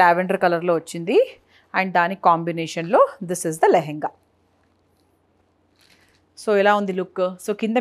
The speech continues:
మీకు చూసేది బ్లౌజ్, ఇది మనకు దుపట్టా పోర్షన్, and ఇది మనకు లెహెంగా అనమాట. So, లెహెంగా కూడా మంచి స్టోన్ వర్క్ అది వచ్చి చాలా బాగా వచ్చింది actually, very beautiful. So, ఓవరాల్‌గా మనకు వేసుకొని చూస్తే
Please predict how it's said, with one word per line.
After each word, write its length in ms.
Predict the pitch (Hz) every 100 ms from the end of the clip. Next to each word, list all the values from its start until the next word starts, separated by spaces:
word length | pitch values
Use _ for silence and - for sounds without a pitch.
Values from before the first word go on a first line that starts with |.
| 233
మీకు 120 | 226
చూసేది 300 | 208 202 196 180
బ్లౌజ్, 320 | 165 170 170 339 523
ఇది 80 | 196 190
మనకు 200 | 185 165 160 156
దుపట్టా 360 | 165 170 180 170
పోర్షన్, 380 | 165 156 165 240 554 _ _ -
and 100 | - 190
ఇది 100 | 220 202
మనకు 180 | 175 -
లెహెంగా 320 | 262 160 151 147
అనమాట. 280 | 151 151 143 -
So, 80 | - 185
లెహెంగా 340 | 170 170 175 165
కూడా 120 | 175 220
మంచి 220 | 175 - 240
స్టోన్ 320 | - 170 170 180
వర్క్ 180 | 180 165
అది 100 | 165 160
వచ్చి 220 | - 277 403 - _ _ -
చాలా 400 | 104 123 214 240
బాగా 120 | 190 160
వచ్చింది 220 | - 151 147
actually, 260 | - 165 170 170
very 180 | 170 202 165
beautiful. 420 | 165 156 - 165 _ _ _ _ _ _ _ _ _ -
So, 60 | 208
ఓవరాల్‌గా 360 | 196 202 185 240
మనకు 140 | 226 208 185
వేసుకొని 320 | 175 196 190
చూస్తే 240 | 170 -